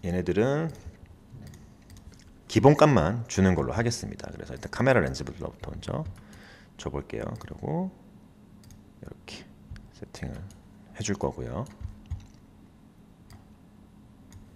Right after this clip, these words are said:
그다음에 십 정도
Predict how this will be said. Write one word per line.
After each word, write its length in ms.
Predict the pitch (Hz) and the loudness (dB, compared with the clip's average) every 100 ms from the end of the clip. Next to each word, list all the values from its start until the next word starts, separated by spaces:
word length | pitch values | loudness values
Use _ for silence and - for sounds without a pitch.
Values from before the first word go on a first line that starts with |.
| - - - - - - - - - - - - - - - | -20 -20 -20 -20 -20 -20 -20 -20 -20 -20 -20 -20 -20 -20 -20
그다음에 460 | - - - 156 156 | -18 -12 -8 -8 -6
십 220 | - 170 | -8 2
정도 480 | 165 151 71 - | 4 6 2 -2